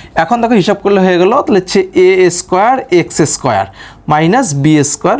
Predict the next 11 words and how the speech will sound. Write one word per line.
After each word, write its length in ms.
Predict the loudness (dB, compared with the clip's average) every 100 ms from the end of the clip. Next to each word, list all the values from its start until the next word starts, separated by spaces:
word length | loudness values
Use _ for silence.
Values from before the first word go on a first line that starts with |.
| 0
বি 80 | 0 0
স্কয়ারই 300 | -2 -2 -2 -4
থাকবে। 220 | -6 -6 -6 -2 -2
অর্থাৎ 720 | -2 -10 -16 -6 -2 0 -2 -6 -20 -20 -16 -6 -2 0
বন্ধনীর 720 | 0 0 0 0 0 0 0 0 0
উপরে 420 | 0 0 2 2 0 -4 -14 -20 -20 -20 -14 -4
কি 160 | 0 2 0 -4 -18 -20 -20 -6 0
পাওয়ার 240 | 2 2 0
আছে, 160 | 0 -2
অর্থাৎ 200 | -2 -4 -2
বন্ধনীর 340 | -2 -2 -2